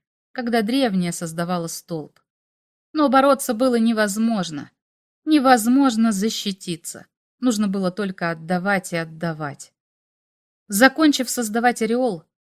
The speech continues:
жезл вернулся на своё место, к груди девушки. И Симса закричала, на этот раз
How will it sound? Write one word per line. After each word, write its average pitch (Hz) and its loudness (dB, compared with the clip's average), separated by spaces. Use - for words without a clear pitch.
жезл 185 0
вернулся 208 -2
на 175 -4
своё 180 -4
место, 170 -6
к 240 -10
груди 233 -2
девушки. 175 -8
И 208 -10
Симса 202 0
закричала, 196 -4
на 220 0
этот 233 -6
раз 214 -4